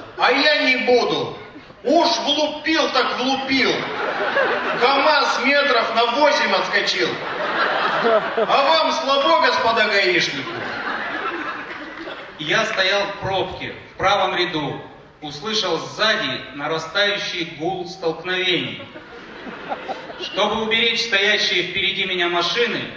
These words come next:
Speaker 2: я включил заднюю передачу и пустил встречную волну столкновений. А иначе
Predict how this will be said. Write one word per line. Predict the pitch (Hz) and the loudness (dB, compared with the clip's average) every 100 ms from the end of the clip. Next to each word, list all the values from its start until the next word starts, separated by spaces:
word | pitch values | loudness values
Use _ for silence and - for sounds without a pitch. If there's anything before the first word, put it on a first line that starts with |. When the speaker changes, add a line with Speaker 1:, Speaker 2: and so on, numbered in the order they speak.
| - - | -14 -10
Speaker 2:
я | 135 196 | 0 0
включил | 196 180 180 - 190 143 131 | 0 -2 -4 -2 -2 -2 -6
заднюю | - 165 175 143 139 131 | -6 0 0 0 -2 -2
передачу | 143 156 151 208 208 - - - - - - 262 226 - - - - | -4 -2 2 2 2 0 -2 -8 -8 -8 -2 2 2 0 -2 -2 -2
и | - 240 214 | -2 -2 -2
пустил | 208 208 220 233 226 | -4 -2 0 0 -2
встречную | - - 233 226 - 165 151 | -4 0 0 2 0 -2 0
волну | 151 156 156 | 2 4 2
столкновений. | - 143 139 156 151 156 123 - 277 269 294 269 254 233 233 233 - - - - - - - - - - - - - | 0 -2 -2 0 2 2 0 2 2 4 2 4 4 4 2 2 0 0 0 0 -2 -2 -4 -4 -6 -8 -8 -6 -2
А | 156 - | 2 4
иначе | 208 233 254 247 | 4 4 4 2